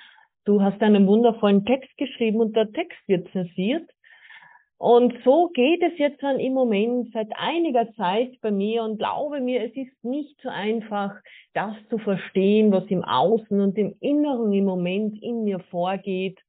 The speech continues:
Und ich hoffe, ich habe für dich heute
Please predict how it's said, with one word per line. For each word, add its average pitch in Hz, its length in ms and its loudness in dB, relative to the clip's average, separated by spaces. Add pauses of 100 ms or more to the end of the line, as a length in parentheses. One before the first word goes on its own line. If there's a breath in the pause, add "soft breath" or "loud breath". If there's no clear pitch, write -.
(580 soft breath)
Und 180 480 -6 (1000)
ich - 140 -14
hoffe, 247 260 2
ich 226 380 2
habe 240 160 -2 (960)
für - 140 0
dich 254 280 -4
heute 214 720 -2